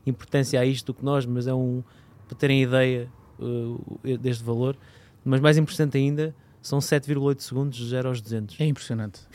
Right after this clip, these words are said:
Speaker 1: Ahm,
Speaker 2: Epá, é impressionante. Sete vírgula oito segundos dos, dos
Speaker 1: e
Speaker 2: zero aos duzentos.
Speaker 1: trezentos e quarenta e um quilómetros por hora de velocidade máxima.
Speaker 2: Eu tenho, eu tenho sempre, quando conduzo estes carros, tenho uma métrica, que é o meu cento e noventa. O, o cento e noventa, quando passam sete segundos, eu vou a cinquenta quilómetros por hora.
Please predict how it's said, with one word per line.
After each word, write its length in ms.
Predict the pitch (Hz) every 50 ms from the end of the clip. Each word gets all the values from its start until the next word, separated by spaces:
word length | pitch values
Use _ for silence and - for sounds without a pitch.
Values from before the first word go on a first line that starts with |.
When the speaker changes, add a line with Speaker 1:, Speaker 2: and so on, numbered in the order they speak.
| - - - - -
Speaker 1:
Ahm, 680 | 151 139 139 139 139 135 139 139 135 139 139 135 135 135
Speaker 2:
Epá, 160 | 131 127 127
é 20 | 139
impressionante. 500 | 160 - - - - 131 123 120 120 -
Sete 280 | - - 190 185 -
vírgula 220 | - 180 170 156 160
oito 140 | 160 151 -
segundos 360 | - 151 151 151 135 123 123
dos, 520 | 127 127 131 127 127 120 - - - - - -
dos 280 | 185 135 131 143 143
Speaker 1:
e 20 | 147
Speaker 2:
zero 180 | 151 151 143
aos 140 | 151 165 156
duzentos. 480 | 135 131 143 185 202 220 214 196 - -
Speaker 1:
trezentos 360 | 190 196 185 - - - - -
e 120 | 180 175
quarenta 640 | - - - 165 160 160 175 196 202 190 175 - 165
e 140 | 165 165
um 100 | 180 180
quilómetros 500 | 160 - 170 156 156 156 160 160 - -
por 180 | - - 139 139
hora 160 | 135 139 143
de 80 | 131 123
velocidade 480 | 139 143 - - 143 135 135 135 131
máxima. 440 | 135 120 107 107 - - 92 80 85 - _ -
Speaker 2:
Eu 80 | 151 151
tenho, 300 | - 170 165 165 160 -
eu 120 | - 160
tenho 160 | - 170 165
sempre, 360 | 151 - 165 151 135 - 156 - _
quando 260 | - 151 143 131 135 -
conduzo 380 | - 139 131 127 127 123 120 127
estes 160 | 117 - -
carros, 240 | - 131 127 - -
tenho 160 | - 135 131
uma 120 | 131 131
métrica, 520 | 127 127 117 - - 113 - - 104 107 117 -
que 80 | -
é 40 | 117
o 60 | 117
meu 160 | 120 120 120 117
cento 260 | - - 123 113 131
e 40 | 127
noventa. 420 | 120 113 113 104 95 - - 107 _ _ _ _ _ _ _ _ _ _
O, 480 | - 123 127 131 131 135 143 147 131 131
o 40 | 131
cento 220 | - - 151 135 151
e 40 |
noventa, 360 | 151 143 131 147 139 - 143 131
quando 380 | - - 147 139 139 131 131
passam 320 | - - 139 131 - 143 131
sete 260 | - - 131 120 -
segundos, 280 | - 135 131 135 127
eu 60 | 131 123
vou 100 | 127 131
a 40 |
cinquenta 440 | 123 - 139 127 - 135 123 - 127
quilómetros 400 | 117 - 120 120 120 120 - -
por 160 | - - 113
hora. 200 | 107 101 98 98